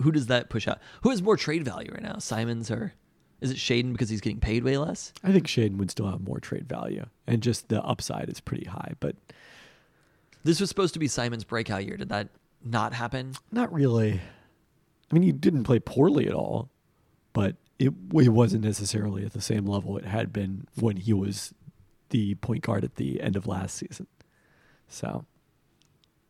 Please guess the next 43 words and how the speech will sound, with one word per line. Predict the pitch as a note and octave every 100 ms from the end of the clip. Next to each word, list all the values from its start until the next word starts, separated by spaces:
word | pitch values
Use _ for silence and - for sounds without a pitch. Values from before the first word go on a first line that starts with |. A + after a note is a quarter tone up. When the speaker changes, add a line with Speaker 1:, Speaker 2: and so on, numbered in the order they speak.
| _ _ _ _ -
Speaker 1:
It's | E3+ E3+
really | F3 C3+
just, | A2+ - -
we're, | A#2+ A#2+ G#2
we're | C#3+ C#3 B2 - _ - _ _ _ -
counting | C3+ A2+
down | G#2 G#3
time | - F#3+
to | -
the |
lottery. | - - - - _ _ -
And | G3
if | F#3+
they | A3+
end | A3
up | D#3
with, | C3+ D#3 D3+
with | B2+
Wemby, | B2+ C3 D3 -
everything | A2+ A2 G2+
changes. | - - - - _ _ - -
Speaker 2:
Everything | A#2 G#2 - - -
changes. | - - - - _ _
Speaker 1:
I | C#3
mean, | D3 D3
it | C#3
would | C#3+ B2
be | C3+ A#2+ A2+ G2+ _ _ _ _ _ _ _ -
very, | A2 C3
very | C3+ C#3
fun. | C3 A2+ - _ _ _ _ _ _ _ _ _ _ -
Speaker 2:
Oh, | C3+ - -
yeah. | A#2 A2 _ _ _ - _ -
I'm | A#2+
all | G#2+
for | - -
it. | - _ - - C#3+
Speaker 1:
To | D#3+
have | E3 C3
Wemby | C#3+ C#3 D3+
in |
the | C3
Northwest | B2+ A#2 A2+ - -